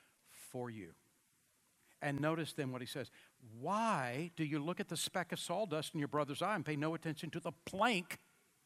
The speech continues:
Do you see this little piece of dust and a plank sticking out of your eye? How can you say to your brother, "Let me take the speck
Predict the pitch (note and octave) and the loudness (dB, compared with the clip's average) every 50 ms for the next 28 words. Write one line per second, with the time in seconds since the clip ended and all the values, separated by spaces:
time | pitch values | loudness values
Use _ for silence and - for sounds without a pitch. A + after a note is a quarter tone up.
0 | _ _ _ _ _ _ _ _ _ _ _ _ _ _ _ _ _ _ _ _ | _ _ _ _ _ _ _ _ _ _ _ _ _ _ _ _ _ _ _ _
1 | - D#3+ F#3 F3+ F#3 - - A3 A3 G#3 A3 G3+ - F#3 F3+ E3+ C#3+ - - F#3+ | 0 2 4 4 4 4 6 6 6 6 4 2 2 0 0 0 0 -2 -2 -2
2 | F3+ - - F#3+ D#3 F#3+ F#3+ G3+ F#3+ - - - - - - - _ - D#3 D3+ | 0 0 0 0 2 2 2 2 0 -2 -8 -16 -20 -20 -20 -4 _ 2 2 2
3 | C#3 - - - E3+ E3 F#3 F#3 - - - F#3 E3+ - D#3+ D#3+ D#3 D3+ D3 D3 | 2 0 -2 0 2 2 2 0 -2 -6 -6 -6 -2 0 2 2 2 2 2 0
4 | D3+ D#3 D#3 E3+ G3 A3 A3+ - _ _ _ _ _ _ _ _ _ _ _ _ | -2 -2 -2 -2 -4 -6 -8 -10 _ _ _ _ _ _ _ _ _ _ _ _
5 | _ _ _ _ _ _ _ _ _ _ _ _ _ _ _ _ _ _ _ _ | _ _ _ _ _ _ _ _ _ _ _ _ _ _ _ _ _ _ _ _
6 | - - - - - B3 C#4 C4+ D4 D4 D#4+ C#4+ G#3+ - - A#3+ A3 G3 G#3 G#3 | -20 -18 -6 0 4 4 8 8 8 10 10 8 8 8 6 6 6 8 6 8
7 | D#3 F#3+ G3 E3 F3 F#3+ B3 D4 - - C4 B3 - F3 - - - - - - | 10 10 10 10 8 8 6 4 4 2 2 2 2 0 2 2 0 -2 0 4
8 | - A#3+ F3+ A#2+ G#2+ - - | 6 6 6 6 2 -2 -8